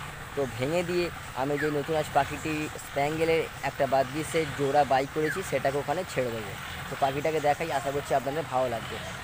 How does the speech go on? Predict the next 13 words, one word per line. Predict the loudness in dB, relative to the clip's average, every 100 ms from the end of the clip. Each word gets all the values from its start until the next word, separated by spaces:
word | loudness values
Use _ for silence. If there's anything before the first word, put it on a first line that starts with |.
| -4
তো | 2
যারা | 4 4 2
স্প্যাঙ্গেল | 0 0 2 2 4
জানেন | 2 2 0
না, | -2 -6 -12 -8
তো | 0 6
তাদের | 6 4
জন্য | 0
একটা | 0 2
পরে | 4
একটা | 4 2
ভিডিও | 2 2 2
বানাই। | 0